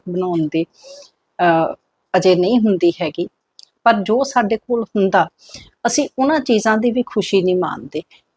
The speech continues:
ਖੁਸ਼ੀ ਜਿਹੜੀ ਹੈ, ਤੁਹਾਨੂੰ ਉਸ ਦਿਨ ਵੀ ਹੋਣੀ ਚਾਹੀਦੀ, ਜਿਸ ਦਿਨ ਤੁਹਾਡੇ ਸਿਰ ਦੇ ਉੱਤੇ ਇੱਕ ਛੱਤ ਹੈ, ਤੁਸੀਂ ਮੀਂਹ ਤੋਂ ਬਚ ਸਕਦੇ ਹੋ, ਤੁਸੀਂ ਸਰਦੀ ਤੋਂ ਬਚ ਸਕਦੇ ਹੋ, ਤੁਸੀਂ ਗਰਮੀ ਤੋਂ ਬਚ ਸਕਦੇ ਹੋ, ਤੁਸੀਂ ਸ਼ੁਕਰਾਨਾ ਕਰੋ ਉਸ ਰੱਬ ਦਾ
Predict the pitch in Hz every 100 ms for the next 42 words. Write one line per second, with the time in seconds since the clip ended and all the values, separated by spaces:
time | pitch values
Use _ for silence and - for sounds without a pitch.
0 | - - 269 - 320 254 233 233 233 226
1 | 214 240 214 220 208 - 269 262 262 226
2 | 202 190 196 190 196 214 208 196 208 -
3 | 196 156 175 185 - _ - - - 254
4 | 240 240 170 - 190 - - 220 220 -
5 | 185 185 175 _ _ _ _ - - 214
6 | 233 254 262 202 190 - 196 190 180 180
7 | 175 - - 190 - 202 220 233 240 196
8 | 175 - - 185 185 175 180 - 214 185
9 | 214 226 196 175 156 156 - - 160 170
10 | 170 170 - 185 - 180 - - _ -
11 | - 185 170 165 180 190 - 170 190 -
12 | _ - 170 180 175 185 180 175